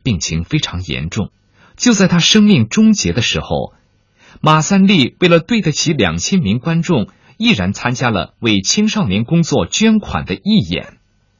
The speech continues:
马三立心里十分明白，与自己同甘共苦的妻子就要远去，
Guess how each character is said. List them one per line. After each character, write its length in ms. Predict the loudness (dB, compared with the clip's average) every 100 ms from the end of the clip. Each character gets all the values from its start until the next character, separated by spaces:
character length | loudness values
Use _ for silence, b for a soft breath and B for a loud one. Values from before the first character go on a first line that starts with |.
| -8
马 140 | -6
三 200 | -2 -2
立 80 | -2
心 220 | -2 -6
里 60 | -4
十 320 | -2 -2 -2
分 140 | -4 -6
明 220 | -6 -8
白， 220 | -8 -10 _ _ b b b
与 180 | 0 2
自 160 | 0
己 220 | -4 -2 -4
同 320 | -4 -2 0
甘 240 | 0 0
共 220 | 2 0
苦 180 | 0 -6
的 100 | -4
妻 240 | -4 -2 -2
子 400 | -4 -10 -10 -14 -8
就 240 | -2 -2
要 160 | -4 -8
远 280 | -10 -12 -10
去， 360 | -6 -4 -4